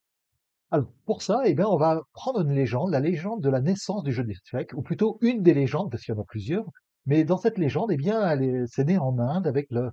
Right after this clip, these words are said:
brahman Sisa. Il invente ce jeu, et puis parce que son prince, euh, s'ennuie un peu, et donc il lui invente ce jeu. Et donc, c'est tellement content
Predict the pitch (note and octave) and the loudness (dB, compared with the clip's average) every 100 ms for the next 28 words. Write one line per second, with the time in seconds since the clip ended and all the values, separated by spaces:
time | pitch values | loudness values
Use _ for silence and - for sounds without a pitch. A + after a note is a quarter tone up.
0 | - _ - C3+ D3 F3+ E3+ F3+ - A#3+ | -10 _ 0 2 4 2 0 -2 -6 -6
1 | G3 A#2 - _ _ F3 C#3+ B2 F3+ - | -4 -4 -6 _ _ 4 6 6 2 -2
2 | B2 A#2+ A#2+ A3 G#3+ - D3 C#3+ - - | -2 0 0 0 0 -2 -6 -6 -6 -2
3 | D#3 - A#2 - C#3+ D#3 D#3 - A#2 G#2+ | -2 -2 -6 -2 -2 0 -2 -4 -4 -4
4 | - B2+ A#2+ C3+ D#3 A#2+ C3 E3 D#3+ G#2 | -4 -2 0 2 2 0 -2 -2 -2 -4
5 | D3+ - G#2+ G#2 G#2+ B2 - G2+ A2 - | -6 -8 -8 -8 -6 -8 -8 -10 -8 -12
6 | _ _ _ C#3 D#3+ - _ - C#3+ A#2+ | _ _ _ -8 -8 -12 _ -6 -6 -6
7 | - - G#3+ D3+ D3+ C#3+ | -12 -8 -6 -2 -2 -4